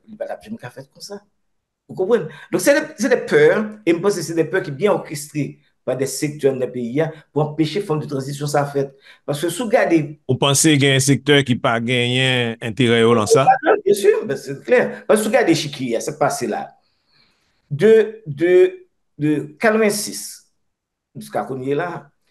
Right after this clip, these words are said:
Speaker 1: chaque temps, le secteur progressiste dans le mouvement démocratique là, a essayé de faire un assaut des pouvoirs, il y a un problème. Soit par coup d'État, soit il gâté. C'est pour une fois qu'on y est là, dans la transition, ça.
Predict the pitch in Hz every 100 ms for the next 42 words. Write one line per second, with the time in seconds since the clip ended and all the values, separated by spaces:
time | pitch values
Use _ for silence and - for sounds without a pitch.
0 | _ - - 247 - - 143 131 - 151
1 | 208 214 160 139 156 - - 165 143 -
2 | _ 127 127 117 139 127 - 127 - -
3 | 98 87 _ - - 131 - - 143 -
4 | 139 127 107 120 131 - 120 - 123 131
5 | 127 143 160 175 156 123 120 113 107 95
6 | - - - - 214 208 202 208 202 202
7 | 240 226 - - _ _ - - 156 185
8 | 190 - 160 139 123 - - - _ _
9 | _ _ _ _ _ - - - - 208
10 | 262 247 - 185 180 170 160 156 160 151
11 | 214 247 190 147 151 151 135 233 196 -